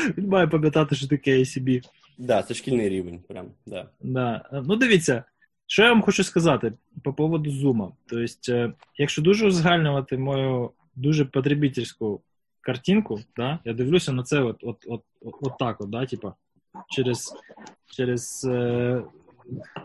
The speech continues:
Speaker 1: через очко об'єктива людини, яка дуже заангажована, бо я її використовую там вже досить давно, і мене все влаштовує. Е, ми прийшли до нього еволюційно, якщо ви пам'ятаєте. От Руслан пам'ятає. Тобто, що ми тільки не використовували.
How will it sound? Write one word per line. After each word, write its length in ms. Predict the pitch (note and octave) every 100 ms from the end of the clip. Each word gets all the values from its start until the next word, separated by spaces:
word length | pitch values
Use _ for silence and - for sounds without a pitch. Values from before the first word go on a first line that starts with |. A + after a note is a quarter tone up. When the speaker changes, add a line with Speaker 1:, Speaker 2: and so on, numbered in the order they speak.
| -
Speaker 1:
через 320 | - C3+ C3 B2+
очко 300 | C#3 - F3+
об'єктива 600 | E3+ C#3 D3 - F3+ E3 C#3
людини, 540 | C#3 D3 G#3 D3+ B2
яка 220 | B2 C3+ C3+
дуже 260 | D3 C#3
заангажована, 640 | B2 B2+ C3 C3+ F3+ D3+ A#2+
бо 120 | B2+
я 100 | C#3+
її 120 | C#3+
використовую 680 | B2+ B2 B2+ B2 C#3 C3 A#2
там 180 | A#2 A2
вже 140 | G#2+
досить 320 | A2 G#2+ A2+
давно, 300 | A2 C3+ F#3
і 80 | C3
мене 180 | A#2 B2
все 200 | A2+ C3
влаштовує. 500 | A2+ A2+ - G2 G2 - - - _ -
Е, 420 | A#2 A2+ A2+ A#2 _ _ _ _ -
ми 160 | D3 G#3
прийшли 340 | F#3+ F3+ G3
до 120 | F#3
нього 300 | F#3 F#3 F3
еволюційно, 640 | E3+ E3 E3 D#3+ A#3+ C#4 D#3
якщо 280 | B2+ - B2+
ви 60 |
пам'ятаєте. 580 | A#2+ A#2+ A#2 A2 G2 G#2
От 100 | G#2
Руслан 320 | A#2 D3+ D#3+
пам'ятає. 500 | D3+ C#3+ A#2+ G#2+ F#2 -
Тобто, 180 | -
що 160 | - E3
ми 100 | E3+
тільки 220 | E3 D#3
не 100 | C#3+
використовували. 720 | C3+ C3 B2+ B2 G#2 F2+ E2